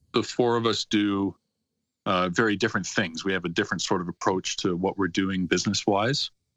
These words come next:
and we have, um, you know, sort of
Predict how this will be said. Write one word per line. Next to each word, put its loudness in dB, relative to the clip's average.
and 2
we 2
have, 2
um, -2
you 2
know, 2
sort 0
of -4